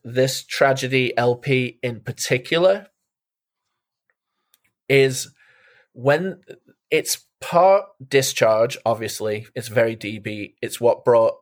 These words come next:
a lot of the D-beat stuff back to the forefront of, uh, being in everyone's record collection. But it's also got, like, Sabbathy parts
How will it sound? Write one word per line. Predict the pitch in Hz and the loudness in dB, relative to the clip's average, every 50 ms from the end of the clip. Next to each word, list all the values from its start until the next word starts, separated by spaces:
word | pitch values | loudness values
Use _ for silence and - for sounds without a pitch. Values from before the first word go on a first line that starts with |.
| _ _ _ _ _ - | _ _ _ _ _ -2
a | 117 | -2
lot | 113 113 120 120 113 - | 0 2 2 0 0 0
of | 123 117 | -4 -6
the | - 110 | -8 -12
D-beat | - - 113 113 - 113 113 113 - _ _ _ _ _ - | -8 -8 -8 -8 -8 -8 -10 -10 -12 _ _ _ _ _ -12
stuff | - - - 127 - - _ _ - | -8 -2 -2 -2 -2 -2 _ _ 0
back | 127 113 - - - | 0 0 0 -6 -8
to | - - | -6 -4
the | 110 107 107 | -2 -4 -4
forefront | - - 127 120 113 110 - - 123 113 - - | -2 0 2 2 2 2 0 -2 -2 -2 -2 -4
of, | 107 104 - _ - - | -10 -10 -10 _ -4 -2
uh, | 117 113 - - - - | -2 -2 -2 -6 -12 -6
being | 101 127 123 120 120 120 | -2 0 0 0 0 0
in | 117 113 | 0 2
everyone's | 113 113 113 127 131 127 123 120 123 123 - - - - | 0 0 2 2 0 2 0 -2 -2 -4 -8 -8 -4 -2
record | 120 120 - 113 - | -2 -2 -2 -6 -4
collection. | - 131 127 - - - 139 143 147 143 _ - - - - - - - - - _ _ _ _ _ _ _ _ _ _ _ _ - | 2 2 2 2 2 -2 -4 -4 -6 -6 _ -20 -20 -20 -20 -20 -20 -20 -20 -20 _ _ _ _ _ _ _ _ _ _ _ _ 2
But | - - 170 - - | 2 2 2 0 -2
it's | 151 151 - - - - _ - | -6 -6 -6 -8 -12 -8 _ 2
also | 151 165 175 170 - 196 185 | 2 2 2 2 0 0 0
got, | 180 175 151 143 - - 127 | 2 2 2 2 2 0 -2
like, | 127 107 107 - - _ _ | -2 -2 -2 -2 -6 _ _
Sabbathy | - - - - - - 135 139 139 139 175 170 175 - 202 196 180 - | -10 -8 -8 -6 -2 0 0 0 2 0 -2 -4 -4 -8 -8 -8 -8 -2
parts | - 170 180 185 196 190 - - - | 0 2 2 2 2 0 -4 -10 -14